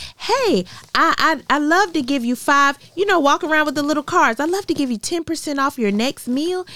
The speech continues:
Could you just leave us a really great review?" Because those reviews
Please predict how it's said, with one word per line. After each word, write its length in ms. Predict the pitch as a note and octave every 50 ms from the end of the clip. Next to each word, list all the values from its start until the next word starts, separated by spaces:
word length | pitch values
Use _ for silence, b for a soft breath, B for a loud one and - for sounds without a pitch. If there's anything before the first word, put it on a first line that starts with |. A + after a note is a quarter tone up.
| B B B
Could 180 | - E4 C4+
you 80 | E4 D#4
just 220 | E4 F#4 E4+ -
leave 200 | D4+ E4 E4+ D#4+
us 160 | E4+ D#4 -
a 60 | C#4+ A3+
really 280 | A3+ C#4 D4+ D4+ D4+
great 320 | A#3 A3+ B3+ C4+ C#4+ - -
review?" 440 | B3+ A#3+ G#3 A#3 C4 D4+ E4+ F#4+ - B B B B B B -
Because 380 | C4+ C4+ - F4 D4 C#4 A3
those 280 | B3 D4+ E4 G4+ F#4+ C4
reviews 920 | B3 B3 B3 A#3+ G#3+ G#3+ C4 F4 A#4+ B4+ A#4 G4 E4+ E4 F#4 G#4 - -